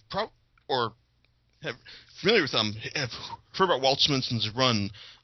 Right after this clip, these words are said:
on the series like I did, you're probably familiar with the, the, um, very first issue of the, in this collection. Basically introduces, um, Beta Ray Bill, an alien who is, um, traveling,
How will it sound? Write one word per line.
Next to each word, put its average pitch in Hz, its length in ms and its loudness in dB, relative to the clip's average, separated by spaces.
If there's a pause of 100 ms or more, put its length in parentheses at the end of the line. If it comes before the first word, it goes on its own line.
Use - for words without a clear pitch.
on 120 100 -4
the 104 40 0
series 107 220 2
like 92 160 0
I 180 160 4
did, 107 220 -2
you're - 80 -10
probably 214 240 0
familiar 175 220 0
with 147 100 -8
the, - 80 -8 (480)
the, 123 120 2
um, 107 120 0
very 165 280 2
first 208 300 0
issue 107 340 -4
of 92 100 -10
the, 95 80 -12 (520)
in 151 120 2
this 127 120 -2
collection. 104 340 -2
Basically 139 300 0
introduces, 127 480 -2
um, 104 160 -4 (120)
Beta 135 260 0
Ray 117 280 -2
Bill, 95 460 -10 (440)
an 117 160 -2
alien 123 520 4 (1300)
who 131 60 -12
is, 123 180 -6
um, 117 140 -6
traveling, 214 380 0